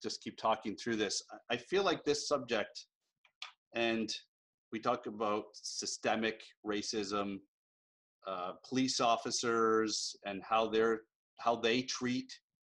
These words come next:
people in the Black community. What, how do we even tackle this problem? Like, how do we even start to make the change? Or is it so big that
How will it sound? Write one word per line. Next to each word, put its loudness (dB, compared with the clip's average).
people -6
in 0
the -2
Black 2
community. -2
What, 0
how 2
do 2
we 2
even 2
tackle -2
this -8
problem? -8
Like, -4
how 0
do 4
we 4
even 0
start 2
to 0
make 0
the -4
change? 0
Or 4
is 2
it 2
so 2
big 4
that 4